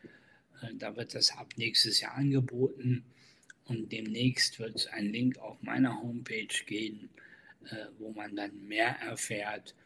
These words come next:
Und wer Lust hat, der kann sogar in dieser Genossenschaft Teilhaber werden.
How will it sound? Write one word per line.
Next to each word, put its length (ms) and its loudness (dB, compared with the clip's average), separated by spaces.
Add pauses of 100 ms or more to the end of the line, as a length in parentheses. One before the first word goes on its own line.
(300)
Und 240 -2
wer 140 -2
Lust 400 6
hat, 160 4
der 100 2
kann 240 6
sogar 400 2
in 160 10
dieser 280 8
Genossenschaft 840 0
Teilhaber 840 -2
werden. 500 2